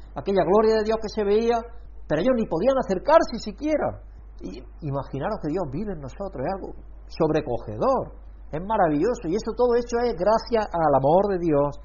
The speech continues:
por cada uno de nosotros. Un indicador de la clase de mundo que Jesús estaba recreando fue el mismo Juan. Jesús está construyendo un mundo en el que los últimos serían los primeros y los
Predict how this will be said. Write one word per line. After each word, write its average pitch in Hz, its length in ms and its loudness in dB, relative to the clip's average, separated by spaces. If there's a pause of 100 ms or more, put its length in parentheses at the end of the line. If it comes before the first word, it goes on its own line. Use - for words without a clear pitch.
(260)
por 131 140 -2
cada 131 320 6
uno 123 160 2
de 113 80 -4
nosotros. 113 420 -8 (920)
Un 196 80 4
indicador 226 480 8
de 220 80 6
la 196 100 10
clase 226 300 6
de 208 80 8
mundo 233 320 4
que 208 80 0
Jesús 208 240 0
estaba 226 320 8
recreando 202 540 4
fue 214 180 6
el 190 80 0
mismo 247 400 0
Juan. 120 320 4 (400)
Jesús 180 240 6
está 262 240 10
construyendo 247 560 4
un 233 180 4
mundo 240 540 6
en 208 80 2
el 202 100 2
que 202 140 4
los 196 100 10
últimos 277 420 6
serían 247 280 4
los 233 160 4
primeros 220 560 4 (340)
y 214 120 0
los 185 180 8